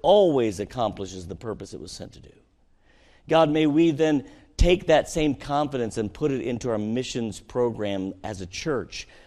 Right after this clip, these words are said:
put it into our individual missions as, as followers of Christ, that we might see the fruit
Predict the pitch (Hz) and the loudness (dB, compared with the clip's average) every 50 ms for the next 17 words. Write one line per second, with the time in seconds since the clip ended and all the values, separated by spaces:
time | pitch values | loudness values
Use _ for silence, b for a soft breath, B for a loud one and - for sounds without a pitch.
0 | b b - 165 160 147 151 156 147 - 151 135 131 - 117 151 151 143 139 131 | b b -2 -2 0 2 2 2 2 4 4 4 4 4 2 0 0 0 0 0
1 | 151 135 120 135 120 120 120 120 127 147 147 - - 127 107 107 101 85 85 78 | -2 0 0 0 0 0 0 2 2 0 0 0 -4 -4 -4 -4 -6 -8 -6 -4
2 | 110 113 110 101 - - - b b b b b b b 107 113 110 - - - | -2 -2 -2 -4 -6 -12 -20 b b b b b b b -6 -6 -6 -6 -10 -18
3 | - _ _ _ _ _ _ _ _ _ _ _ _ _ - 147 147 151 143 131 | -20 _ _ _ _ _ _ _ _ _ _ _ _ _ 0 2 2 4 4 2
4 | 123 123 117 101 107 90 - - 147 135 127 90 - - - - - - b b | 2 0 -2 -4 -8 -10 -10 -8 -6 -6 -6 -6 -10 -14 -18 -20 -20 -20 b b
5 | b b b b b - 131 151 156 151 151 147 147 143 - - - - - - | b b b b b -4 -2 2 2 2 4 4 2 0 -2 -4 -8 -10 -8 -4
6 | 180 185 170 147 120 92 82 78 80 - _ _ _ _ _ _ _ _ - - | -2 0 0 0 -2 -4 -6 -10 -16 -18 _ _ _ _ _ _ _ _ -12 -6
7 | - 123 120 113 - - - - - - 180 185 170 113 82 - - - - - | 0 0 2 0 0 -6 -16 -18 -10 -4 0 0 0 0 0 -4 -10 -16 -20 -20